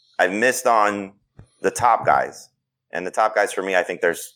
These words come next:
six or seven of them, depending on how you wanna view Kittle and Waller and, and, and, you know, those two in particular, or, or maybe Pitts if you wanna throw them in that conversation. But to me, there's seven. It's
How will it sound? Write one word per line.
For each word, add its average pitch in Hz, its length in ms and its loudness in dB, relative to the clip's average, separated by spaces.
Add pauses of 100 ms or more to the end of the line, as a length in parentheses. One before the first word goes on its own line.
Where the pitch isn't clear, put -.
six 92 240 -4
or 82 60 -4
seven 85 260 0
of 76 60 -4
them, 78 140 -6
depending 80 340 -6
on 78 40 -6
how 80 120 2
you 80 160 -2
wanna 76 180 -2
view 76 160 -6
Kittle 78 280 4
and 76 100 0
Waller 73 360 2
and, 71 200 -10
and, 69 220 -12 (100)
and, 69 240 -10 (920)
you 87 80 -6
know, 85 100 4
those 87 200 2
two 87 140 0
in 82 80 0
particular, 82 560 0
or, 80 180 2
or 78 120 0
maybe 78 200 -2
Pitts - 240 -2
if - 40 -18
you 80 40 -10
wanna 78 120 -4
throw 82 100 2
them 78 60 -2
in 78 40 -4
that 76 120 -2
conversation. 80 440 -2
But 104 140 0
to 139 60 -2
me, 135 60 2
there's 123 160 2
seven. 82 260 0 (1300)
It's - 340 -2